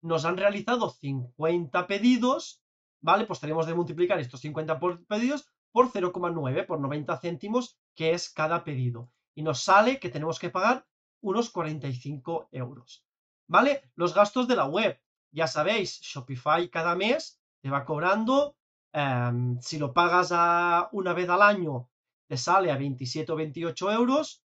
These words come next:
Si, eh, lo pagas mes a mes, pues sale unos treinta y siete, treinta y ocho. Yo he puesto cuarenta un poco para arrodonirlo, ¿vale?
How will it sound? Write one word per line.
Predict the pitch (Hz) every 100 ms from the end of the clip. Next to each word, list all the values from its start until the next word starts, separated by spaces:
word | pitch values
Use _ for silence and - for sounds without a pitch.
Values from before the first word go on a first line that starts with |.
| _ _ _
Si, | - - 220 233 190 -
eh, | - 156 151 147 143 143 139 139 143
lo | 139
pagas | 165 175 170 175
mes | 180
a | 185
mes, | 220 262
pues | - 156 -
sale | 156 160
unos | 160 -
treinta | 151 147 139
y |
siete, | 123 190 202 190
treinta | 143 123
y | 139
ocho. | 139 123
Yo | 151
he | 175
puesto | 185 214 -
cuarenta | 160 165 180 202
un | 180
poco | 165 202
para | 185 165 135 127 _ _
arrodonirlo, | 143 135 131 127 135 127 120 -
¿vale? | - - 285